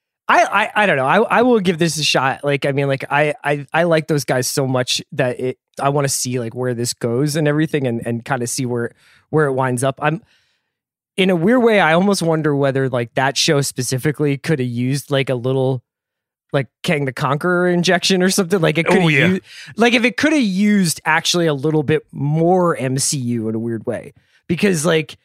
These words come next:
Speaker 1: it's kinda drifting, at least after one episode, and I know you can't really judge anything off one episode, but, like, on, on, in, on its own, you're just kinda like, "Okay, so this dude is definitely a superhero. Like, he has a cape. So, like, what's his connection to all the other superheroes in the world?"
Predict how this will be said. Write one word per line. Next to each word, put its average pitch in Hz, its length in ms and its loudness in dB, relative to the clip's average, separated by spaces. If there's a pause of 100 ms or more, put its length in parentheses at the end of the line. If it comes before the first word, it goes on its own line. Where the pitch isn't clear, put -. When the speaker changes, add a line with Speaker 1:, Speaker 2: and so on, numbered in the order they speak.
(240)
Speaker 1:
it's 175 240 -2
kinda 185 240 2
drifting, 151 720 0
at 165 80 -2
least 156 220 0
after 143 200 0
one 123 200 -2
episode, 107 360 -6
and 110 120 -4
I 107 60 -2
know 107 80 -4
you 104 100 -4
can't 107 240 -6
really 110 180 -4
judge 110 220 -6
anything 104 220 -6
off 101 120 -10
one 127 160 -2
episode, 131 300 -4
but, 123 100 -6
like, 135 160 -2
on, 131 140 0
on, 127 340 -2
in, 147 200 -2
on 147 160 2
its 139 120 -6 (100)
own, 170 380 2
you're 139 100 0
just 147 220 -2
kinda 151 160 2
like, 123 280 0 (720)
"Okay, 190 280 2
so 156 120 0
this 185 180 0
dude 196 340 2
is 170 160 2
definitely 170 480 0
a - 20 2
superhero. 123 560 -2
Like, 127 160 0
he 143 120 -2
has 147 120 0
a 120 60 -10
cape. 131 420 -2
So, 143 140 0
like, 131 160 -2
what's 139 360 0
his 165 160 0
connection 135 500 -2
to 135 80 -2
all 143 340 2
the 139 80 0
other 131 260 -2
superheroes 120 540 -4
in 113 80 -2
the 120 60 -2
world?" 131 280 0